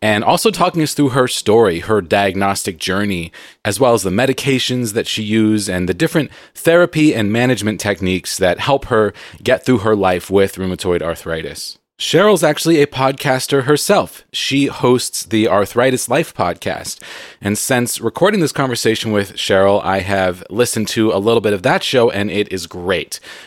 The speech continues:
There's a lot of similarities with this podcast. So if you have arthritis, or just for anyone with chronic pain,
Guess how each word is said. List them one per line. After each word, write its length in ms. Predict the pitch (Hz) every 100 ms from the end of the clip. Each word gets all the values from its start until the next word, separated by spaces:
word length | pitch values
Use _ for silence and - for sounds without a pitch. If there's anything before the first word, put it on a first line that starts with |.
| -
There's 140 | 101
a 60 | 107
lot 240 | 127 156
of 60 | 156
similarities 680 | 160 139 131 127 123 107
with 100 | 98
this 180 | 185 202
podcast. 760 | - 113 92 - 90 87 - - - - -
So 260 | - 113
if 160 | 104 104
you 140 | 151
have 240 | 139 143 127
arthritis, 640 | 120 - 120 117 113 -
or 120 | - 110
just 200 | 147 -
for 160 | 156
anyone 460 | - 196 233 185 160
with 160 | 139 -
chronic 400 | - 131 120 -
pain, 420 | 120 113 110